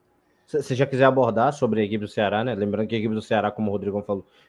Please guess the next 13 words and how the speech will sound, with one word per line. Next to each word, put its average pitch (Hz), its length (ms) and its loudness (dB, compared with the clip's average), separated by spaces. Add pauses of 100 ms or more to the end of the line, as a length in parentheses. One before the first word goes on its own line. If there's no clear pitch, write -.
perdeu 113 260 2
de 110 60 -4
quatorze 123 420 0
a 120 100 4
zero 107 360 0
na 123 100 0
rodada 110 300 0
inicial 110 320 -2
pro - 100 -14
Corinthians 131 640 -2
e 127 140 -4
conseguiu 147 600 -2
esse 135 580 -4